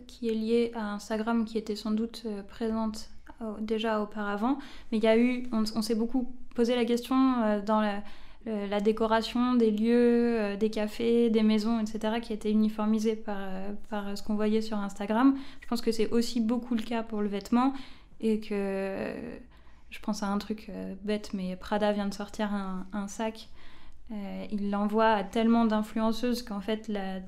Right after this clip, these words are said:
la, sa timeline est inondée en deux jours du même sac. Et donc, il y a, c'est-à-dire qu'ils choisissent pas tellement les filles à qui ils vont l'envoyer. Ils vont vraiment l'envoyer à beaucoup de personnes en même temps.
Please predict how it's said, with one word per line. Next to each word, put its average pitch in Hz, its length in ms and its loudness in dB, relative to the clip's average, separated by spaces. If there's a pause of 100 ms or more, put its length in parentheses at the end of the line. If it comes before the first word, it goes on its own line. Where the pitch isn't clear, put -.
la, 208 300 -6 (240)
sa 208 160 -8
timeline 214 400 4
est 208 140 2
inondée 220 500 6
en 208 140 0
deux 220 160 6
jours 240 280 2
du 202 160 -4
même 208 260 0
sac. 262 420 -4 (220)
Et 208 120 0
donc, 214 320 -2
il 226 60 -4
y - 20 2
a, 208 100 -2 (600)
c'est-à-dire 226 280 0
qu'ils 240 140 0
choisissent 233 320 4
pas 277 160 0
tellement 233 320 4
les 220 100 4
filles 262 280 0
à 214 100 2
qui 214 320 -2
ils 214 60 2
vont 208 140 0
l'envoyer. 220 520 2
Ils 196 60 -4
vont 202 400 -2 (240)
vraiment 220 280 2
l'envoyer 214 380 2
à 196 80 0
beaucoup 208 320 -4
de 214 60 -2
personnes 220 480 0
en 208 60 -2
même 202 180 -4
temps. 269 220 -4